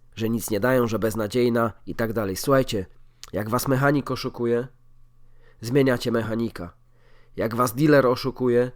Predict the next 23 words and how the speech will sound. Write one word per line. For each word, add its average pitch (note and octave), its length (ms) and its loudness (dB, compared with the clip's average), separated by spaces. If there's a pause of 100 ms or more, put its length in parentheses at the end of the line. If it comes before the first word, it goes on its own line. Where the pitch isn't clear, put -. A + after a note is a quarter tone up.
(100)
daje B2 260 2
wam B2 180 2
za A#2+ 140 2
mało B2 440 4 (520)
materiału, A#2 720 2 (800)
zmieniacie A#2 540 2
dealera. A#2 440 0 (480)
Ja A#2 120 0
wam C3+ 140 4
nie D#3 120 6
mówię, C#3 160 4
żebyście A#2+ 360 -2
zmienili B2 440 0
grę. B2 260 0 (1040)
Spróbujcie C#3+ 580 2
zagrać B2+ 320 2
w - 80 -14
coś B2 240 -2
innego. A#2+ 440 -2 (840)
Jeśli B2+ 440 4
nie B2+ 120 2
graliście C3 500 2
jeszcze, A#2 460 0